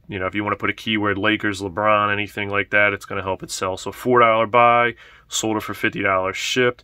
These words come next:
thirty-five dollar profit after shipping and fees. Amazing R O I, moved them quick. You know, sometimes you gotta be creative like this. You know, you package something together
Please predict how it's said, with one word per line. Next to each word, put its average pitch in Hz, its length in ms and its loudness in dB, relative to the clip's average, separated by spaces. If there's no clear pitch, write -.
thirty-five 117 380 2
dollar 107 180 6
profit 104 420 0
after 101 200 -6
shipping - 360 -8
and 95 120 -10
fees. 107 480 -4
Amazing 104 520 0
R 104 200 4
O 101 120 2
I, 101 320 4
moved 107 280 -4
them 104 140 -6
quick. 107 520 0
You 110 80 -6
know, 101 100 -2
sometimes 147 400 2
you 143 60 -6
gotta 147 140 2
be 139 100 -2
creative 147 360 -2
like 92 180 -8
this. 101 220 -8
You 104 60 -10
know, 101 40 -6
you 98 80 -10
package 120 480 -4
something 117 320 -6
together 104 580 0